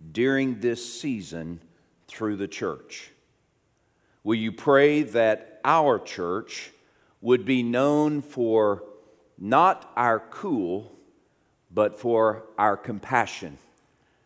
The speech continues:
demonstrating the goodness of the loving God who provides for those who call upon him? Will you join me in praying for the sovereign God to show his glory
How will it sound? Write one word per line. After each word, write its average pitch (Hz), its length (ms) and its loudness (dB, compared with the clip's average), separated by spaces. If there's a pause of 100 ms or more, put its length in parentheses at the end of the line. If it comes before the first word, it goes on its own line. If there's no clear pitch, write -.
(840)
demonstrating 117 1000 2 (240)
the 101 120 -2
goodness 131 760 -2 (120)
of 92 140 -8
the 87 100 -6
loving 113 480 -4
God 80 460 -4 (960)
who 110 100 0
provides 85 1160 -4 (340)
for 90 220 -6 (340)
those 85 600 -6 (180)
who 87 100 -10
call 76 640 -8 (140)
upon 78 380 -14
him? 78 260 -12
Will 92 120 -6
you 110 220 -6
join 110 440 -2
me 82 300 -8
in 92 180 -8
praying 85 480 -4 (680)
for 104 100 -4
the 95 120 -4
sovereign 135 680 2
God 87 380 -4
to 87 100 -10
show 139 480 0
his 135 320 -2
glory 80 520 -10